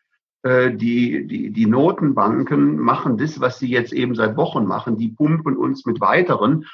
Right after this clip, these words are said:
dann nicht Milliarden, sondern Billionen zu.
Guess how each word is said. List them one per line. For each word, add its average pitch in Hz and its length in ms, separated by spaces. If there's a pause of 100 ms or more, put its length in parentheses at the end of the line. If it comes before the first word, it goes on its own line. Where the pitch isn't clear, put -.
(140)
dann 120 160
nicht 135 240
Milliarden, 151 720
sondern 123 400
Billionen 110 680
zu. - 360